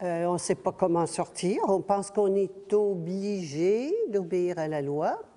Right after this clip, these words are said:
On ne sait pas très bien, euh, on ne les connaît pas, les lois. Il y en a seulement six millions au Canada, c'est pas difficile à apprendre. Alors, on va, euh, jeter un coup d'œil,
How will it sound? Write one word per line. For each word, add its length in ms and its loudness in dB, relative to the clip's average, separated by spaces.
On 60 4
ne 60 6
sait 160 0
pas 200 2
très 460 -2
bien, 520 2
euh, 320 2
on 120 2
ne 60 4
les 120 2
connaît 300 0
pas, 160 0
les 160 0
lois. 240 0
Il 60 -2
y 40 2
en 120 2
a 80 4
seulement 320 0
six 220 -6
millions 360 2
au 60 0
Canada, 720 -2
c'est 340 -10
pas 140 -6
difficile 500 -8
à 80 0
apprendre. 420 2
Alors, 400 2
on 160 4
va, 640 0
euh, 520 0
jeter 540 -2
un 80 2
coup 180 -4
d'œil, 380 0